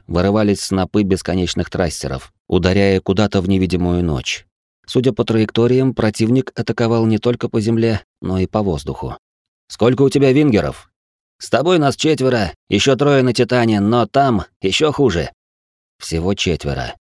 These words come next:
У Кассандры было не меньше дюжины летающих кидо. А сколько врагов? Осторожно распространив псиполе, я ощутил много, очень много ледяных сигналов, безошибочно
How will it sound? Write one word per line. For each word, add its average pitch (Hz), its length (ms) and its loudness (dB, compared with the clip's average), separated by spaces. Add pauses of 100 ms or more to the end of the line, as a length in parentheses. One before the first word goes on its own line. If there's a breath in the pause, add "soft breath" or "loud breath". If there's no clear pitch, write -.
(180)
У 78 80 -2
Кассандры 117 580 0
было 113 240 2
не 110 160 2
меньше 107 340 0
дюжины 104 460 0
летающих 85 600 -2
кидо. 73 440 -4 (400)
А 69 120 -4
сколько 87 420 -2
врагов? 78 560 -4 (560)
Осторожно 104 560 2
распространив 101 560 0
псиполе, 95 580 -2 (260)
я 95 180 0
ощутил 113 460 0
много, 104 540 -2 (160)
очень 110 380 0
много 101 400 2
ледяных 98 400 0
сигналов, 95 560 0
безошибочно 87 680 -2